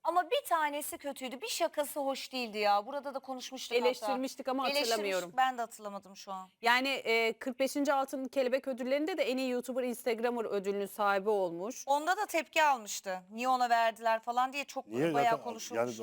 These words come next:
Speaker 3: zaten takipçisi yok, kazanımı çok.
Speaker 1: Ee, başka şeylerden dolayı tepki
Speaker 2: Evet,
Speaker 1: almış.
Speaker 2: evet.
Speaker 1: Sonra söylerim.
Speaker 2: Aynen. Ee, daha, aa,
Speaker 3: Aa,
Speaker 1: oldu?
Speaker 2: Netflix,
Speaker 3: aa.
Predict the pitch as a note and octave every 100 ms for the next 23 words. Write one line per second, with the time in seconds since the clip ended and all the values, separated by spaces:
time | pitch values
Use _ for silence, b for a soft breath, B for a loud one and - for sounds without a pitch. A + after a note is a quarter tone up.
0 | G3 D#3+ - A2 G#2+ - - - - G2+
1 | - G#2 G2+ A2 A2 A2 - F#2 - _
2 | _ _ _ _ G#3 A3 A3 G#3+ G#3+ G#3+
3 | - A3+ A3 G#3 G3+ G3+ G3 F#3+ F#3 F#3+
4 | F3 E3 F#3 F3 D#3 - F#3 F3+ F3+ G3
5 | F3+ F#3 F3+ E3+ _ F3 E3 D#3 D3+ _
6 | _ _ - G3+ G3+ - G3+ A3+ - -
7 | C#4 A4 A#4+ A4 G#4 G4 _ _ _ _
8 | - - C#4+ C4+ F4+ D#4+ G#3+ F#3